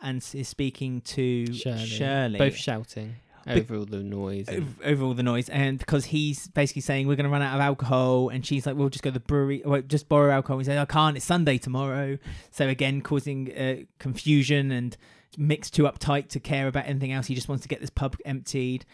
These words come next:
Speaker 1: and Keegan's in the alleyway, not very loud, but desperately trying to get his attention.
Speaker 2: Mm.
Speaker 1: Also, at the same time, once people start getting turfed out from the pub,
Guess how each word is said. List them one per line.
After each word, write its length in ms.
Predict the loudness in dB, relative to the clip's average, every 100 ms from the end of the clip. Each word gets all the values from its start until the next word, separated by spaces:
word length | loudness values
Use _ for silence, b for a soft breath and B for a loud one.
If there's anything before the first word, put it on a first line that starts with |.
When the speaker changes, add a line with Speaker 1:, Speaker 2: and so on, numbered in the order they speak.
| B B
Speaker 1:
and 160 | -8 2
Keegan's 340 | 2 4 2
in 60 | 2
the 100 | 2
alleyway, 560 | 2 2 0 -2 -6 0
not 200 | 0 4
very 200 | 4 6
loud, 500 | 6 4 4 0 0
but 180 | -2 -4 _ -4
desperately 340 | -4 -4 -6 -4
trying 300 | -2 -2 -2
to 240 | -4 -4 -6
get 140 | -8
his 160 | -6 -8
attention. 580 | -2 -4 -4 -10 -12 -10
Speaker 2:
Mm. 340 | -6 -6 -2 4
Speaker 1:
Also, 260 | 4 4
at 80 | -2
the 60 | 0
same 240 | -2 -2
time, 360 | -2 -2 0 0
once 240 | -2 -4
people 320 | -2 -2 0 -4
start 240 | -2 -2
getting 160 | -6 -4
turfed 280 | -4 -2 -4
out 100 | -6
from 120 | -6
the 40 | -2
pub, 360 | -2 -2 -6